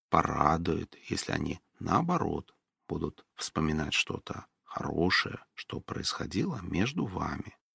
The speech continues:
и за что они вам благодарны. А еще, может быть, вам захочется окружить их своей любовью, которая сейчас становится особенной,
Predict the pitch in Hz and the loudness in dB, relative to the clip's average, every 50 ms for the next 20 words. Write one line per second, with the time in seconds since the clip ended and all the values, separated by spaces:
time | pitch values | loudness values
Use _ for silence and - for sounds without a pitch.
0 | _ _ _ _ _ _ _ _ _ _ _ - - - - - - - - - | _ _ _ _ _ _ _ _ _ _ _ -2 0 0 0 0 2 2 2 2
1 | - - 98 131 175 190 - - _ _ _ _ _ _ _ _ _ _ _ _ | 4 4 6 6 6 4 0 -6 _ _ _ _ _ _ _ _ _ _ _ _
2 | - - 80 78 87 135 170 - - - - - - - 82 82 - - - - | 0 0 2 4 4 4 4 2 0 -2 -4 -6 -4 2 2 4 4 4 2 2
3 | 82 80 71 67 - - - - - _ _ _ _ _ _ _ _ _ _ _ | 2 -2 -2 -2 -4 -6 -10 -18 -20 _ _ _ _ _ _ _ _ _ _ _
4 | _ _ _ _ _ _ - - 85 80 80 - - - 196 214 196 - - - | _ _ _ _ _ _ 2 4 4 6 6 4 4 4 4 4 4 2 2 0
5 | 87 85 82 87 - - - 98 98 92 80 87 85 80 - - 185 185 - - | -2 0 0 -2 -2 0 0 2 2 2 2 0 0 0 2 0 0 0 -2 -8
6 | - - - - - - 76 - - 82 80 76 73 - - 104 151 160 - - | -6 -8 -8 -4 0 -2 0 0 0 -4 -4 -2 -2 -2 0 0 0 0 0 -2
7 | - - - - - - - - 80 82 82 98 143 170 - _ _ _ - - | -2 -2 -2 -2 -4 -2 -2 -4 0 0 2 2 0 0 -4 _ _ _ -4 0
8 | 92 139 160 123 107 92 90 87 90 90 92 92 - 95 - _ _ _ _ _ | 0 0 0 0 2 2 2 2 0 -2 -4 -8 -8 -8 -14 _ _ _ _ _
9 | _ _ _ _ _ _ _ _ _ - - - - 82 80 76 71 - - - | _ _ _ _ _ _ _ _ _ -10 -10 -2 0 2 2 2 2 0 0 0
10 | - - - - - 67 - - 107 147 147 - - - - _ - - - - | 0 0 0 0 0 2 4 4 4 4 2 0 -4 -8 -10 _ -12 -10 -6 -4
11 | - - - 78 85 98 98 - - - - - - 95 - - - 85 82 87 | -4 -2 -2 0 0 0 0 0 0 -2 0 0 -2 -2 -2 -2 0 0 2 4
12 | 110 143 156 143 113 - - 85 85 87 - - | 4 2 2 2 0 0 0 -2 -4 -6 -10 -14